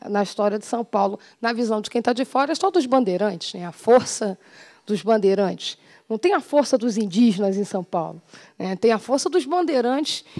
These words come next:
que, que, que desbravaram este lugar e que alcançaram esse poder. Então, nós estamos falando de conteúdo e estamos falando de espaço. A gente tem a noção de que o espaço, tem os esta-, espaços que são os privilegiados de você realizar a relação cultura, comunicação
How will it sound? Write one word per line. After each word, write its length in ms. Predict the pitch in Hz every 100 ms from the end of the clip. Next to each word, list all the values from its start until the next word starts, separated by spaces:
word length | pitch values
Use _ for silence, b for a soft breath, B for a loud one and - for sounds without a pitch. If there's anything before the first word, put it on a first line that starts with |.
| B
que, 320 | - 294 285 247
que, 300 | - 269 233
que 360 | - 247 220 196
desbravaram 1040 | 196 214 - - 165 233 240 226 202 196
este 240 | 190 -
lugar 520 | 185 170 202 220 214
e 60 | 208
que 380 | 196 220 208 214
alcançaram 600 | 202 208 190 214 196 196 B B B
esse 160 | 196
poder. 380 | - 202 175 160 - B B
Então, 260 | 294 349 - B
nós 80 | 294
estamos 200 | 339 359
falando 240 | 349 359
de 60 | -
conteúdo 720 | 392 370 277 294 339 339 392 - b
e 60 |
estamos 200 | 311 320
falando 240 | - 330 339
de 80 | 320
espaço. 640 | - - 220 202 - - _ - 190 -
A 40 |
gente 180 | 208 -
tem 320 | - 214 202 - b b
a 100 | 233
noção 320 | 233 - 233
de 120 | -
que 80 | 254
o 60 |
espaço, 460 | 247 - 262 269 320
tem 160 | 277 254
os 100 | 220
esta-, 360 | 208 294 285 302
espaços 440 | - - 311 -
que 120 | -
são 160 | - 262
os 40 |
privilegiados 800 | 233 254 226 220 190 208 277 285
de 80 | 240
você 240 | 233 -
realizar 580 | 220 214 208 196 233 285
a 40 | 294
relação 520 | 254 226 220 202 190
cultura, 380 | 220 208 202 202
comunicação 640 | 214 196 196 202 - 185